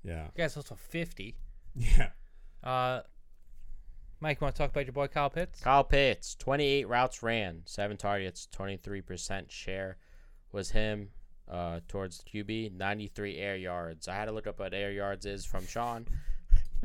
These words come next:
Speaker 3: I guess that's the ball in the air and how far it would have traveled if he would have caught it. Little bitch.
Speaker 2: <laughs>
Speaker 3: Um, catch those passes.
Speaker 2: Yeah.
Speaker 1: Yes,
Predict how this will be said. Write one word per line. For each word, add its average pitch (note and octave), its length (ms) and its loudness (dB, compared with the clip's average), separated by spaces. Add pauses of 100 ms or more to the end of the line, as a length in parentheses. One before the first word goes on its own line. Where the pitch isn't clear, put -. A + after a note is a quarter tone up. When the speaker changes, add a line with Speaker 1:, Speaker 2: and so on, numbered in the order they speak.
Speaker 3:
I G2 60 -6
guess G#2+ 180 -2
that's A2 180 -2
the G2+ 80 -2
ball G#2+ 300 4
in G#2 100 -2
the G2+ 80 -4
air G#2 300 -4
and F#2+ 100 -12
how G2 260 -8
far G#2 340 -2
it G#2 40 -4
would G#2 120 -6
have G#2 80 -6
traveled G2+ 360 -4
if F#2 100 -6
he F#2+ 60 -6
would F#2+ 140 -6
have F#2 100 -10
caught G2+ 220 -2
it. G#2 120 -10 (240)
Little - 280 2
bitch. - 460 -2
Speaker 2:
<laughs> - 60 -6 (380)
Speaker 3:
Um, F#2 220 -2
catch G#2 240 12
those G#2 120 -2
passes. F2 460 -6 (960)
Speaker 2:
Yeah. B2+ 140 -6 (260)
Speaker 1:
Yes, G2 240 0